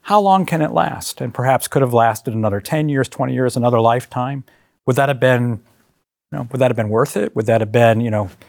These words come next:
the non-conflictual way to see things fall of their own weight?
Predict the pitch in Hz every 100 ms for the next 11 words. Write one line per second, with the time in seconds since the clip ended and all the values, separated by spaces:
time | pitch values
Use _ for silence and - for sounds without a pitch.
0 | _ _ _ - - 113 113 127 127 123
1 | - - 131 - 127 127 127 135 135 -
2 | - - 131 127 123 123 120 123 117 -
3 | - 107 110 104 104 107 104 104 143 180